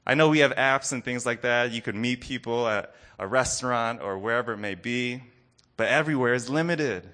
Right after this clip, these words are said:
Imagine all of the options are now down to just a few. And it's difficult. The staff and I, we were watching a video from two thousand seventeen,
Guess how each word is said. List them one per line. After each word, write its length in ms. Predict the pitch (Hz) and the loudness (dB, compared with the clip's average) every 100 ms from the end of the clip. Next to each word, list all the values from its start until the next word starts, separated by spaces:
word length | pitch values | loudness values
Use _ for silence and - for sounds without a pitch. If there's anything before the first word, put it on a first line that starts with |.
| _ _ _ _ - | _ _ _ _ -12
Imagine 380 | 117 139 151 143 | -2 0 0 2
all 340 | 139 165 175 | 4 6 6
of 120 | 175 156 | 4 4
the 80 | |
options 920 | 147 160 165 - 170 139 104 92 - - _ _ - | 4 6 4 2 0 0 -2 -8 -10 -14 _ _ -4
are 100 | 98 | -2
now 220 | 120 127 | 2 2
down 320 | 120 123 123 | 4 2 2
to 100 | 120 | -2
just 240 | 113 123 - | -6 -6 -6
a 40 | |
few. 360 | - 113 101 69 _ _ _ _ _ _ _ _ _ _ _ _ _ _ _ _ _ _ - | -10 -12 -12 -12 _ _ _ _ _ _ _ _ _ _ _ _ _ _ _ _ _ _ -12
And 120 | 95 | -8
it's 140 | 98 | -6
difficult. 680 | - 151 151 131 117 85 71 _ _ _ - _ _ _ _ _ _ _ - _ _ | -2 -2 -4 -10 -10 -10 -12 _ _ _ -20 _ _ _ _ _ _ _ -20 _ _
The 80 | 117 | -6
staff 340 | - 156 165 | 4 6 6
and 120 | 160 143 | 4 4
I, 180 | 147 | 6
we 140 | 147 139 | 4 2
were 100 | 131 | 2
watching 400 | 127 131 - 127 | 4 4 0 -4
a 60 | |
video 320 | 101 120 123 113 | -4 -2 0 -2
from 120 | 113 | -6
two 140 | - | -6
thousand 320 | 117 113 107 | -2 0 -2
seventeen, 720 | 95 107 101 95 107 90 78 | -2 -2 -2 -4 -6 -8 -8